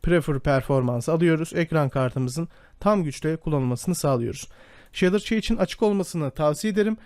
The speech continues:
S S D kullanıyorsanız bu seçeneği açın veya oyun S S D'de yüklüyse arkadaşlar. Ee, Shader Chase ne yapıyor dersiniz? Eğer V ram'inizde yeterli yer yoksa,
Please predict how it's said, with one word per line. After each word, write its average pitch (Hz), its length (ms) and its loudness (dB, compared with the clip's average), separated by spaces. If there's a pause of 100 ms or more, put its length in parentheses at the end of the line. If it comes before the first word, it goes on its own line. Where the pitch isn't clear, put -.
(280)
S 208 160 -4
S - 140 -4
D - 60 -2
kullanıyorsanız 185 600 2
bu 143 40 -8
seçeneği 143 380 -4
açın 165 240 -2
veya 143 200 4
oyun 135 260 0
S 139 140 -8
S 143 180 -4
D'de 131 80 -4
yüklüyse 175 440 -2
arkadaşlar. 175 600 0 (500)
Ee, 151 200 2
Shader 202 200 2
Chase 220 380 2
ne 233 40 6
yapıyor 226 280 2
dersiniz? 220 520 -6
Eğer 208 280 -2 (160)
V 175 200 -2
ram'inizde 185 380 0
yeterli 170 300 -4
yer 175 160 2
yoksa, 160 480 -2